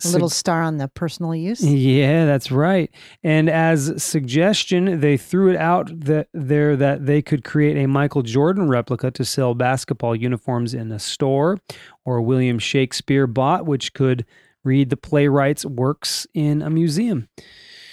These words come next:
Speaker 1: Hmm.
Speaker 2: Saying we have an unstable network. Really? I'm plugged directly in, bitches.
Speaker 1: <laughs>
Speaker 2: Directly into this thing.
Speaker 1: Hmm.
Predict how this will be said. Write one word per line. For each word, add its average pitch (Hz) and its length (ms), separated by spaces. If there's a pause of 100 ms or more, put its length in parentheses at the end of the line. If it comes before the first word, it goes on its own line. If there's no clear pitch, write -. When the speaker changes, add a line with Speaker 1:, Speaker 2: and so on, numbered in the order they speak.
(240)
Speaker 1:
Hmm. 190 80
Speaker 2:
Saying 175 260
we 196 100
have 175 100
an 151 100
unstable 147 680
network. 123 680
Really? 170 720
I'm 151 180
plugged 180 380
directly 143 540
in, 147 500
bitches. 131 960 (460)
Speaker 1:
<laughs> - 800
Speaker 2:
Directly 160 640
into 120 200
this 107 280
thing. 175 560
Speaker 1:
Hmm. - 80